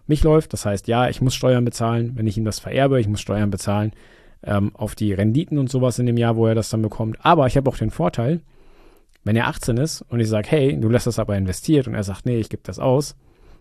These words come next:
dann krieg ich das Geld halt einfach noch nicht. Ja, dann warte ich noch zwei, drei Jahre, dann bleibt's halt noch zwei, drei, vier, fünf, sechs Jahre länger in meinem Besitz, bis er's dann bekommt. Ja, also, lange Rede, kurzer Sinn, ihr habt dann da die Kontrolle, müsst ihr selber für euch abwägen,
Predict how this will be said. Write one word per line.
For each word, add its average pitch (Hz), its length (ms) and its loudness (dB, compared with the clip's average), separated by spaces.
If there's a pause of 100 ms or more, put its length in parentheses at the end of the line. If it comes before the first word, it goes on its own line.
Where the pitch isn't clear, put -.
(160)
dann - 80 -8
krieg - 160 -8
ich - 60 -10
das - 160 -6
Geld - 180 -4
halt - 140 -8
einfach 92 260 -6
noch 85 120 -8
nicht. 90 260 -14 (120)
Ja, 104 200 -4
dann 117 120 0
warte 135 200 2
ich 120 80 -4
noch 104 80 -6
zwei, 104 180 -4
drei 95 140 -2
Jahre, 117 260 2
dann 123 80 2
bleibt's 120 220 0
halt 131 100 0
noch 117 80 -2
zwei, 117 220 -2
drei, 113 160 0
vier, - 160 -4
fünf, 120 180 -6
sechs 117 200 -6
Jahre 113 180 -2
länger 139 180 0
in 113 80 0
meinem 107 180 0
Besitz, 107 360 -2 (440)
bis 104 140 -2
er's 117 140 2
dann 110 160 2
bekommt. - 400 -8 (160)
Ja, 110 240 -2 (120)
also, 101 300 0 (720)
lange 175 240 8
Rede, 175 140 6
kurzer - 260 2
Sinn, 185 240 6
ihr 147 100 2
habt 143 120 2
dann 139 80 6
da 127 80 6
die 127 80 4
Kontrolle, 175 500 4 (240)
müsst 131 260 4
ihr 127 60 4
selber 131 240 6
für 135 120 0
euch 127 160 0
abwägen, 127 580 4